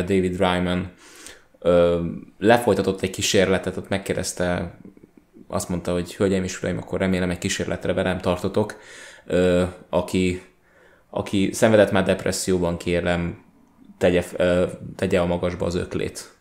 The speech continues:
Mert ugye náluk ugye ököl van, tehát nem kész, hanem ököl van. Egy metal koncerten ököl van.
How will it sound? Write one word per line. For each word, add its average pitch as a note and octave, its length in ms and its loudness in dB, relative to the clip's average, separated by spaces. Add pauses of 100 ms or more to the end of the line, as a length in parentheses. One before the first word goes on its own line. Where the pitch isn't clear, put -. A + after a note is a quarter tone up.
(140)
Mert F#2+ 140 4
ugye F#2+ 100 4
náluk F2+ 240 2
ugye F2+ 180 2
ököl E2+ 380 -2
van, E2+ 200 -4
tehát - 200 -14
nem - 160 -10
kész, - 300 -6
hanem C2 220 -6
ököl - 360 -4
van. C2+ 140 -6
Egy A2+ 200 -10
metal E2+ 340 0
koncerten F#2+ 480 2
ököl - 420 0
van. - 240 -8